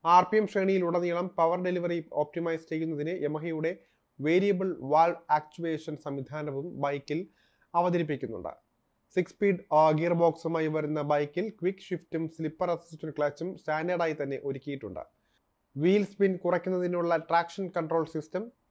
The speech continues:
ക്ലച്ച്ലെസ് അപ്ഷിഫ്റ്റുകൾക്കുള്ള ക്വിക്ക് ഷിഫ്റ്റർ, ഡൗൺ ഷിഫ്റ്റ് സമയത്ത് അമിതമായ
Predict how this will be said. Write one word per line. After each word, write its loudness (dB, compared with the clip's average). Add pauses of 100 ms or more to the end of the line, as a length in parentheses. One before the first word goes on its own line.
(180)
ക്ലച്ച്ലെസ് -4
അപ്ഷിഫ്റ്റുകൾക്കുള്ള -2
ക്വിക്ക് -6
ഷിഫ്റ്റർ, -6 (460)
ഡൗൺ 4
ഷിഫ്റ്റ് -6
സമയത്ത് 0
അമിതമായ -2